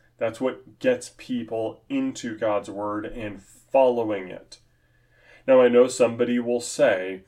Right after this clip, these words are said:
"What about misinterpretations? What about all these cults that start when some dude starts reading the Bible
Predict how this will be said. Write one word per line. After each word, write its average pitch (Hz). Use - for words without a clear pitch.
"What 104
about 110
misinterpretations? 107
What 104
about 107
all 107
these 107
cults 120
that 98
start 104
when 98
some 117
dude 110
starts 110
reading 110
the 101
Bible 104